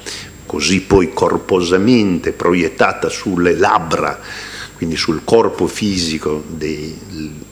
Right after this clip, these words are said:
protagonisti di quella protesta, in qualche modo, come dicevo, si è risolta. Però restava questa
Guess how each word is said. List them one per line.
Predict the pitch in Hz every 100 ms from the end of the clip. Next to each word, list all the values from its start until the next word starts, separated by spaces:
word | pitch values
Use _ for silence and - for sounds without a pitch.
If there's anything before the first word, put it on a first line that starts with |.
| - - - -
protagonisti | - - 85 87 113 110 92 82
di | 90
quella | - 104 95
protesta, | 127 - - 78 - 127 123 - -
in | 180 156
qualche | 131 170 170 - 131
modo, | 113 104 90 87
come | - 110
dicevo, | 101 95 90 85 82
si | -
è | 80
risolta. | 78 78 78 73 - - - - - - - - - -
Però | - 240 208
restava | 175 160 185 - - 120 95 117
questa | 117 - 107 - - 110 107